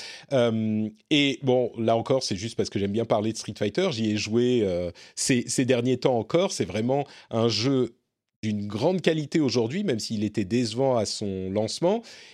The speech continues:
Et j'ai systématiquement la page, euh, du store de Street Fighter cinq ouverte avec, euh, le, en regardant, j'ai le, la souris qui passe sur, euh,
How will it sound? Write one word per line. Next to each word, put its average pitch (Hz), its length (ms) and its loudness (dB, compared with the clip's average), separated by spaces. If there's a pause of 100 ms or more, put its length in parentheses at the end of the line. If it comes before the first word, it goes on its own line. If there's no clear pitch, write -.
(260)
Et 160 360 2 (680)
j'ai 139 420 2
systématiquement 165 1300 -2 (340)
la 123 220 2
page, 165 720 0
euh, 113 220 4
du 120 180 -2
store 165 440 2
de 110 100 0
Street 170 280 -4
Fighter 147 360 2
cinq - 400 -2
ouverte 151 500 0 (400)
avec, 156 640 2
euh, 120 460 4
le, 113 800 2 (380)
en 143 140 4
regardant, 165 460 2
j'ai 147 120 4
le, 151 220 2
la 139 220 2
souris 226 460 -2
qui 147 140 -10
passe 202 360 0
sur, 180 320 0
euh, 131 240 4